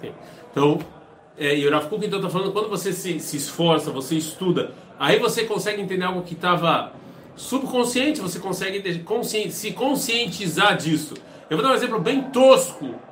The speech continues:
bem tosco, né? Mas pra vocês entenderem a importância de, de você estudar, né? To-, no seu subconsciente, você sabe que no Brasil tem pobreza. Todo mundo sabe que no Brasil tem pro-, não é? Alguém aqui acha que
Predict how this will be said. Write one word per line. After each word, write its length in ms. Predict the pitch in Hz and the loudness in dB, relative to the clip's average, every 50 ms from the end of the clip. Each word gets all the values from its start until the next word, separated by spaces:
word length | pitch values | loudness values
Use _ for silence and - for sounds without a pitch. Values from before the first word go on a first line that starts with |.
| - - - 127 123 | -20 -20 -20 -8 0
bem 460 | 185 214 247 262 294 294 302 285 - - - | 2 2 2 2 0 -2 -4 -6 -8 -12 -8
tosco, 340 | - 165 160 143 135 - - - - - - - - - - - - - | -4 -2 -2 -2 -2 -4 -10 -18 -20 -20 -20 -20 -20 -20 -20 -20 -16 -8
né? 220 | - 131 175 262 - - - - - - - - - | -6 -4 -4 -4 -8 -10 -16 -20 -20 -20 -20 -14 -4
Mas 300 | - 135 151 175 175 - | 0 2 2 2 2 -2
pra 140 | - - 170 | -6 -8 -6
vocês 260 | 170 165 - 202 202 220 | -6 -4 -4 -6 -6 -4
entenderem 340 | 180 208 202 208 214 220 220 | -2 -2 0 2 2 2 0
a 20 | - | 0
importância 500 | 208 214 - 208 202 190 - - 220 180 | -2 -2 -2 -2 -4 -4 -6 -8 -10 -12
de, 60 | 170 - 180 190 | -12 -12 -12 -10
de 40 | 185 | -8
você 280 | 185 196 - 180 202 202 202 202 196 196 | -6 -6 -4 -2 -2 -2 -2 -2 -4 -4
estudar, 800 | 180 175 - - 226 196 208 190 170 170 - - - - - - - | -4 -6 -6 -4 -2 2 2 2 2 0 -2 -8 -16 -20 -20 -10 -6
né? 220 | 131 151 175 - - - - - - - - - - - - - - - - | -4 -4 -4 -4 -8 -14 -18 -20 -20 -20 -20 -20 -20 -20 -20 -20 -20 -8 -4
To-, 460 | 262 285 294 302 - - - - - | 0 2 4 4 4 2 -2 -8 -10
no 180 | 185 202 196 180 | -6 -4 -4 -2
seu 220 | - 262 269 262 | -2 -2 -2 -2
subconsciente, 640 | 262 - 269 240 285 - - 233 220 214 - 185 160 | -4 -6 -6 -6 -6 -6 -4 -2 -2 -2 -2 -2 -4
você 220 | 185 - - 262 | -4 -4 -4 -4
sabe 580 | - - - 220 233 247 254 220 180 165 156 151 | -6 -4 0 2 4 4 4 4 2 2 2 0
que 160 | - - 170 | 0 -2 -4
no 100 | 165 175 | -2 -2
Brasil 440 | 156 165 160 151 135 123 151 196 196 190 | 0 0 0 0 -2 -2 -4 -4 -4 -2
tem 140 | 196 175 | -2 -2
pobreza. 400 | 165 180 160 139 131 123 110 - | 0 0 -2 0 0 0 -2 -2
Todo 140 | - 294 330 | -6 -4 -4
mundo 100 | 330 180 - | -4 -4 -2
sabe 400 | - 151 135 123 - - 104 101 | -2 0 0 0 -2 -4 -8 -12
que 100 | - - | -12 -12
no 100 | 117 117 | -10 -6
Brasil 340 | 120 120 120 120 120 123 120 | -4 -2 -2 -2 -4 -6 -8
tem 140 | 120 113 101 | -8 -10 -10
pro-, 160 | 110 107 - | -10 -10 -10
não 100 | 107 107 - 196 220 214 | -10 -10 -6 -6 -6 -4
é? 40 | 175 | -4
Alguém 200 | 151 147 175 180 | -4 -4 -4 -4
aqui 220 | 170 175 175 175 | -4 -4 -2 0
acha 280 | 165 165 175 170 - 170 | 0 0 0 -2 -4 -6
que 340 | - - 151 147 143 135 | -6 -4 -4 -2 -4 -4